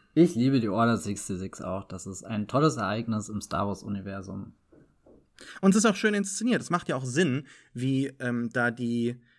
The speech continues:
Speaker 2: Beziehung dann kaputt geht und dass die Jedi-Meister komplett überwältigt sind in diesem Moment, sich gar nicht gegen selbst eine Handvoll von, von Klontruppen halt stellen können.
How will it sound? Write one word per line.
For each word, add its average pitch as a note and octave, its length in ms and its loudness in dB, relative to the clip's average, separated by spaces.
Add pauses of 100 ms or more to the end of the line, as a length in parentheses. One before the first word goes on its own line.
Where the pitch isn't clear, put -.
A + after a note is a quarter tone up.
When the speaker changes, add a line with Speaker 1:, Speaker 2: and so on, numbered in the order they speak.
(260)
Speaker 2:
Beziehung C#3+ 560 -2
dann A2+ 240 0
kaputt G3 440 -4
geht D#3 400 -2
und A2+ 200 -4
dass A2+ 120 -8
die A#2+ 120 -6
Jedi-Meister B2 640 0
komplett B2+ 400 -4
überwältigt B2+ 560 -2
sind B2+ 160 -4
in A#2 60 -6
diesem A#2 180 -4
Moment, A#2 240 0
sich A#2+ 160 -6
gar A#2+ 140 -4
nicht A#2 280 -8 (260)
gegen A#2 380 -2
selbst - 280 -8
eine G#2 120 -6
Handvoll B2 380 -4
von, G#2+ 280 -6
von A2 200 -6
Klontruppen C#3+ 480 -6
halt B2 120 -2
stellen B2+ 240 -2
können. A#2+ 220 -4